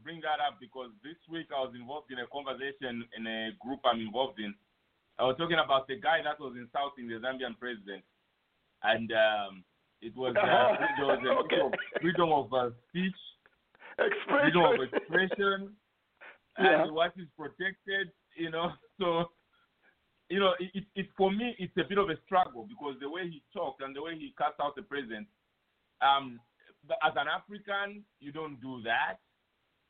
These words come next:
Speaker 1: At the same time, I struggle with what are your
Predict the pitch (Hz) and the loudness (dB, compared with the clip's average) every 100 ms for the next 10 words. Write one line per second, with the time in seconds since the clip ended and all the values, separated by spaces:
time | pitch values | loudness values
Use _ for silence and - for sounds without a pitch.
0 | _ _ _ - 135 139 175 156 190 190 | _ _ _ 0 2 0 -2 -6 -4 -6
1 | - 185 165 131 135 _ _ _ _ _ | 0 2 2 -2 -12 _ _ _ _ _
2 | _ 131 135 170 175 170 147 123 165 196 | _ -4 -2 0 0 0 -6 2 2 2
3 | 170 139 | -2 -2